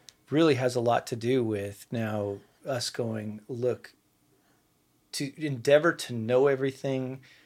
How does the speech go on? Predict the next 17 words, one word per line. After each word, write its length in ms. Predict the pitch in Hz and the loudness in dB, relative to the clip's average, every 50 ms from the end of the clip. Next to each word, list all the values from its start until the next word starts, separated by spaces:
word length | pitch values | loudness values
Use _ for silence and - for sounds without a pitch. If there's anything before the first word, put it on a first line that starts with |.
| _ _ _ _ _ _ | _ _ _ _ _ _
to 140 | - - - - | -8 -8 -8 -4
understand 560 | - 131 120 107 - - - - 147 143 143 143 | -6 -4 -4 -4 -6 -4 -2 0 2 4 4 2
everything, 460 | 135 139 135 - - 135 131 127 127 | 2 0 -4 -2 -2 -2 -2 -2 -6
to 140 | 131 - 117 | -8 -8 -8
absorb 420 | 104 117 117 131 131 135 135 135 | -8 -4 0 4 6 6 6 6
everything, 680 | 135 127 127 127 120 - - 135 131 131 131 127 131 123 _ | 4 2 2 0 -4 -2 -4 -4 -4 -4 -6 -10 -12 -8 _
that 160 | 139 127 - - | -8 -8 -6 -2
actually 400 | - 160 185 - - - 135 120 | -2 -2 0 -2 -4 -6 -6 -6
that 320 | 107 107 127 120 131 185 196 | -2 0 0 0 2 2 0
is 160 | 180 - - | -2 -2 -2
the 80 | - - | -8 -10
pattern 600 | - - - - - - 143 151 151 147 135 127 - | -10 -12 -12 -10 -6 -2 -2 0 0 0 -2 -4 -8
of 160 | 120 113 - | -14 -12 -12
this 220 | 120 113 - - - | -10 -10 -10 -10 -4
age, 440 | - 180 190 165 123 113 113 - - | -2 0 0 0 -2 -6 -10 -10 -10
the 100 | - 120 | -10 -12
pattern 560 | - - - - 151 160 170 170 165 151 143 | -10 -10 -6 0 2 2 4 4 2 0 0